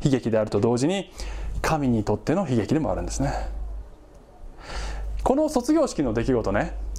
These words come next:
神様の恵みに似ているって私言いましたけど、実は違う点もあるんですね。違う点は何かというと、このロバート・スミスという人は、資産総額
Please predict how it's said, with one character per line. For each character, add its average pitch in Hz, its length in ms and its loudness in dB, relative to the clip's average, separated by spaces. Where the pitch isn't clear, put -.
神 214 220 2
様 135 220 0
の 113 120 2
恵 120 80 2
み 120 180 4
に 120 120 4
似 120 160 4
て 151 160 2
い 151 40 2
る 151 120 4
っ - 40 -4
て 110 80 2
私 101 200 2
言 120 80 4
い - 40 4
ま 113 80 4
し - 40 -2
た 110 80 2
け 120 80 2
ど、 117 80 4
実 156 240 2
は - 60 0
違 247 340 0
う 254 60 -4
点 240 180 2
も 214 80 4
あ 185 60 0
る 123 80 -6
ん 92 40 -12
で 90 80 -12
す - 80 -12
ね。 131 220 -2
違 170 120 4
う 208 120 0
点 202 100 2
は 185 60 0
何 185 140 0
か 110 100 0
と 101 80 -4
い - 20 -2
う 104 60 -2
と、 185 300 2
こ 196 120 4
の 208 220 2
ロ 170 100 0
バ 196 160 2
ー - 20 -2
ト・ 196 80 -4
ス 202 140 0
ミ 160 80 2
ス - 80 -6
と 123 80 2
い 110 80 2
う 104 40 -2
人 110 140 0
は、 107 360 0
資 - 220 0
産 254 320 2
総 240 360 4
額 110 380 -2